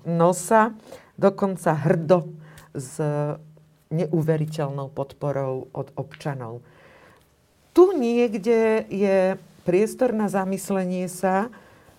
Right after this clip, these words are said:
čo tí voliči odpúšťajú, komu odpúšťajú,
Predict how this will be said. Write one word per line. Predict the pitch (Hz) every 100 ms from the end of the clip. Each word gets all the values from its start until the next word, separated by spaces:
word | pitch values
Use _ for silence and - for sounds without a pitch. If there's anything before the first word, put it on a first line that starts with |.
| _
čo | - - 370
tí | - 381
voliči | 180 208 220 226 220 - - 156 143 - - - _
odpúšťajú, | 160 165 - 190 170 - 185 190 208 233 294 359 - _ _ _ _ _
komu | - 180 190 202
odpúšťajú, | 190 196 - 202 - - 208 214 226